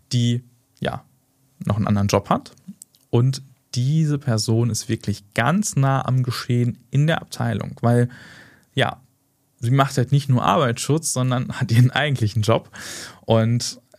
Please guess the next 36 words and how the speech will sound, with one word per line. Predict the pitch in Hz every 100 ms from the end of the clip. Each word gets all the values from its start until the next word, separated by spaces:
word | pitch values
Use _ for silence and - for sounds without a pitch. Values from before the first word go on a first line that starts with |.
| _ _ _
kann | - 131 123
dadurch | 123 123 120
ganz | - 156 185
anders | - 135 135 127 - -
auf | - -
den | 120
Arbeits- | - 113 110
und | 110 113
Gesundheitsschutz | - 110 107 104 - -
einwirken, | 113 123 110 - - - _
ne? | - 139
Die | 135 120
weiß, | - 156 196 - - -
wo | 123
die | 120
Probleme | - 120 113 123 113
vor | - 113
Ort | 123 127
sind, | 104 104
die | 110 - -
kennt | - 151 180 180
die |
Maschine, | 151 139 - 135 131 131 131 - - - _
die | 110 -
immer | 175 240 202
wieder | 180
eine | 170
Störung | 160 - 139 143
verursacht | 135 107 127 123 120 -
und | 117 113
wo |
man | 123 117
sich | 117 -
irgendwas | 202 196 -
überlegen | - 120 120 127
muss, | 120 127 -